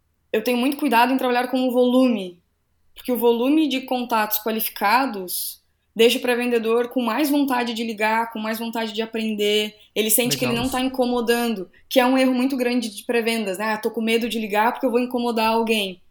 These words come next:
Speaker 1: Não, se tu tá numa lista que tu sabe que ali dentro tem pesso-, é, empresas com fit e tu vai abordar a persona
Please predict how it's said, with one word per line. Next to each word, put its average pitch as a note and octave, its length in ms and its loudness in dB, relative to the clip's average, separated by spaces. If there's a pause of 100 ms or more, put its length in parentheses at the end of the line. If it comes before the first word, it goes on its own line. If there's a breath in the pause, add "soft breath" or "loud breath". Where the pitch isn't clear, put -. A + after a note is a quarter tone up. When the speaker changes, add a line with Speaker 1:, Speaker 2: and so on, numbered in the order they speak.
(200)
Speaker 1:
Não, A3+ 300 0 (220)
se - 160 -4
tu A#3 40 -8
tá A#3 160 0
numa D#4 240 4
lista A3 640 0 (160 soft breath)
que B3 100 -6
tu A#3 140 -4
sabe G#3 400 0
que A3 320 -6 (180)
ali A3+ 220 -2
dentro G#3+ 400 -4
tem B3 400 -2 (300)
pesso-, B3 340 0
é, G3 100 0
empresas G#3 480 -2
com A#3+ 220 -4
fit G#3+ 560 -6 (180 soft breath)
e A3+ 80 -8
tu A3 120 -6
vai G#3+ 140 2
abordar B3 340 2
a A#3 80 -2
persona G#3 640 -2